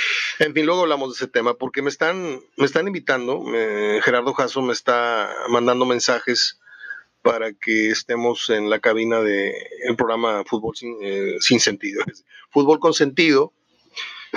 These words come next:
Este, y no sé, quería consultarlo con ustedes si creen que sea buena idea. Es una invitación para luego ver si hay posibilidad de integrarme. No sé, algo me han contado por ahí. Yo le voy a marcar a Gerardo Jasso,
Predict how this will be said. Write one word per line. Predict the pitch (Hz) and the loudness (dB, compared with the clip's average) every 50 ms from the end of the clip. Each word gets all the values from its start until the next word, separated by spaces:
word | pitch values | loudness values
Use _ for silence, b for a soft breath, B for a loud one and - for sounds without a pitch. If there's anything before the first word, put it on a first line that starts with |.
| - - - _ _ _ _ B B B B B B B B B | -8 -8 -10 _ _ _ _ B B B B B B B B B
Este, | - - - 113 104 - - - - - 113 110 107 110 107 104 107 104 104 101 101 95 - - - _ _ - | -2 0 2 2 2 0 -4 -4 -2 0 2 2 2 2 2 0 0 0 -2 -2 -2 -4 -6 -8 -10 _ _ 0
y | 135 139 | 2 2
no | 208 | 2
sé, | 202 - 247 247 | 0 -2 -8 -10
quería | - 180 165 175 175 | -8 -4 -4 -2 -2
consultarlo | 175 156 151 - - 143 139 139 | -2 -4 -4 -6 -8 -6 -6 -6
con | - 123 117 | -6 -6 -6
ustedes | 110 - 135 131 143 151 - | -4 -2 -2 0 0 -2 -4
si | 127 107 | -4 -2
creen | - 123 120 | -2 0 0
que | 123 127 | 2 2
sea | 110 117 | 2 4
buena | 113 117 113 110 107 | 4 4 2 2 0
idea. | 107 113 123 127 131 147 - 185 190 B B B B B B B B B 180 - - - - - - 110 | 2 4 4 2 2 0 -6 -12 -20 B B B B B B B B B -10 -10 -10 -10 -12 -12 -8 -6
Es | 104 - | -4 -2
una | 123 113 | -2 0
invitación | 113 110 113 110 - 110 104 104 - 135 143 147 151 160 156 | -2 -2 -2 0 0 0 0 0 -2 -4 -4 -4 -6 -6 -6
para | - 117 107 101 98 101 | -2 -2 -2 0 0 -2
luego | 101 104 113 113 117 | 2 4 4 4 6
ver | 113 113 113 113 113 | 4 4 4 2 0
si | - - 113 | -2 -4 -6
hay | 104 104 107 | -6 -10 -12
posibilidad | - - 107 - - 104 101 104 104 | -12 -14 -16 -14 -12 -8 -4 -2 -2
de | 104 104 | -2 -2
integrarme. | 107 - 110 123 139 147 147 139 | 0 2 2 4 4 2 2 2
No | 147 151 | 2 4
sé, | 151 165 - B B B B B B B B B 131 | 4 2 0 B B B B B B B B B 0
algo | 170 208 220 196 | 0 2 2 2
me | 180 165 | 2 2
han | 165 160 | 2 4
contado | 160 156 143 147 151 151 151 139 | 2 2 4 4 4 4 4 2
por | 131 131 131 | 0 -2 -2
ahí. | 143 160 180 214 - - | -2 -2 -4 -6 -6 -2
Yo | 139 147 151 147 147 | 2 4 4 4 4
le | 135 | 4
voy | 131 131 135 139 | 2 2 2 2
a | 135 | 2
marcar | 131 123 113 - 135 127 127 | 2 0 0 2 2 2 2
a | 123 | 2
Gerardo | 113 117 117 117 117 120 110 | 2 2 2 2 4 2 2
Jasso, | - 120 113 113 - - 113 110 107 104 | 2 0 0 0 -4 -8 -12 -10 -10 -10